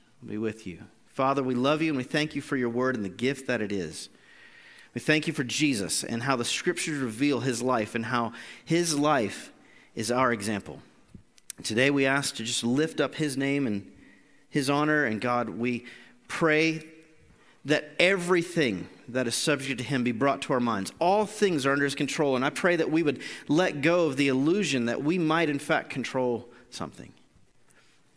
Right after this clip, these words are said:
And give us peace so that you might have your way with us. Perform surgery, I pray, in the name of Jesus, in our minds and our hearts, by the power of your Spirit. We ask these things in Jesus' name.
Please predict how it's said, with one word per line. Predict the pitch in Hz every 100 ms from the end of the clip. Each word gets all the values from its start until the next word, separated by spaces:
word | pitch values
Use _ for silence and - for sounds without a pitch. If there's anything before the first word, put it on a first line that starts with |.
| _ -
And | 117
give | 135
us | 131
peace | - 135 95 - - - - - _ _ _ - - _
so | - 107
that |
you | 110
might | 113 110
have | 123 113
your | 107
way | 101 95
with | 87
us. | 85 - - - - _ _ _ _ _ -
Perform | 120 - 147 139
surgery, | 160 143 123 110
I |
pray, | - 107
in | 98
the | 98
name | 110 117
of | 107
Jesus, | - 101 87 73 - - - - -
in |
our | 87
minds | 95 113 127 123
and | 113
our | 113
hearts, | 90 71 - - - - - - _ -
by | 90
the |
power | - 113
of | 110
your | 110
Spirit. | - - 78 73 - - - - - _ - - _ -
We |
ask | - 101
these | 107 -
things | 110 101 101 - -
in | 98
Jesus' | 87 101 98 -
name. | 85 80